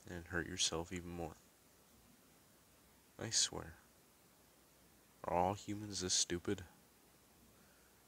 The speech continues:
I clearly said, "Don't move. You will probably just fall over."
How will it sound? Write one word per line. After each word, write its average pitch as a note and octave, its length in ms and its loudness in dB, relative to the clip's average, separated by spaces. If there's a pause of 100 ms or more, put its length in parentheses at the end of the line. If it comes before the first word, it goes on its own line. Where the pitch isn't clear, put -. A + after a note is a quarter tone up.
(360)
I - 140 2
clearly G2+ 640 4
said, - 380 2 (1040)
"Don't F2+ 360 -2
move. D#2 600 -6 (600)
You E2+ 180 -4
will E2 100 2
probably D#2+ 640 -4
just - 320 -4
fall - 320 -2
over." D#2+ 300 0